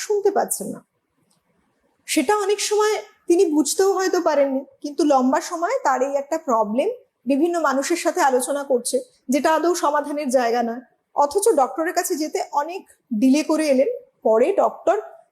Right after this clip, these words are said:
ডায়াগনোসিসের মাধ্যমে দেখলেন না, আসলে এটা কোনো কখনো রোগ লক্ষণ, কখনো বা অন্য কোনো সমস্যা। এই যে বিষয়টা রয়েছে, প্রথমেই জানবো যে কারণগুলো কি কি, এই যে হঠাৎ মানুষ শুনতে পাচ্ছে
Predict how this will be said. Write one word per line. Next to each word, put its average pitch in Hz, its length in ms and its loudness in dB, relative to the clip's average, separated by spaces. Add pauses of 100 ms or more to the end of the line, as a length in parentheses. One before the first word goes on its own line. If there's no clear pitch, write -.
(160)
ডায়াগনোসিসের 285 680 0
মাধ্যমে 349 360 -4
দেখলেন 381 300 -6
না, 262 60 -2 (120)
আসলে 311 320 -6
এটা 262 220 -4
কোনো 277 160 -4 (400)
কখনো 262 280 2 (100)
রোগ 262 100 4 (100)
লক্ষণ, 339 320 -2 (100)
কখনো 247 300 -2
বা 415 120 0
অন্য 226 120 -4 (120)
কোনো 208 100 -6 (120)
সমস্যা। 202 320 -10 (400)
এই 453 220 4
যে 494 60 6 (120)
বিষয়টা 240 440 -2
রয়েছে, 190 260 -6 (520)
প্রথমেই 415 500 2
জানবো 285 340 2 (160)
যে 359 60 -2 (160)
কারণগুলো 320 540 2 (100)
কি 196 140 -10
কি, - 80 -12 (100)
এই 254 120 0
যে 320 60 0 (100)
হঠাৎ 277 300 0 (140)
মানুষ 320 200 -4 (100)
শুনতে 320 300 -4
পাচ্ছে 233 280 0